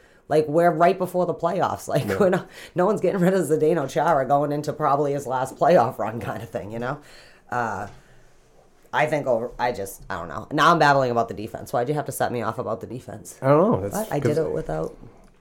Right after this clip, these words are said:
Speaker 1: going on a tangent about my boy
Speaker 2: That's
Speaker 1: Torrey.
Speaker 2: true. That's
Speaker 1: What do you,
Speaker 2: true.
Speaker 1: do you like our defense?
Speaker 2: My boy Marco would
Speaker 1: A-
Speaker 2: appreciate that.
Speaker 1: As a goalie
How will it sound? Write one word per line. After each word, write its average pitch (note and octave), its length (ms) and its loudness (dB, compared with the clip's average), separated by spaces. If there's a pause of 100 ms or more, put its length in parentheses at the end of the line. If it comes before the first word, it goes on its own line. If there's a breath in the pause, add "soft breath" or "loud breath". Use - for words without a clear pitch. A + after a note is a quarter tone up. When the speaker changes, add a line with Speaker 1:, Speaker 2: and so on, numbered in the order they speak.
(140)
Speaker 1:
going B2 260 -10
on B2+ 140 -8
a A#2+ 60 -8
tangent - 360 -12
about - 200 -8
my - 60 -12
boy D#3+ 200 -8
Speaker 2:
That's - 220 -2
Speaker 1:
Torrey. - 120 -8
Speaker 2:
true. A#2+ 340 8 (180)
That's - 120 -4
Speaker 1:
What F3+ 80 6
do G3+ 60 6
you, G3 140 6
Speaker 2:
true. - 80 2
Speaker 1:
do E3 80 4
you E3+ 100 4
like E3+ 240 6
our E3 100 4
defense? E3+ 500 -4
Speaker 2:
My A2 120 4
boy A#2+ 200 10
Marco A#2 440 2
would G2+ 140 -2
Speaker 1:
A- - 20 -4
Speaker 2:
appreciate G#2 420 -2
that. G2+ 240 -6 (340)
Speaker 1:
As F#3 340 -2
a F3+ 320 -2
goalie B2+ 760 -4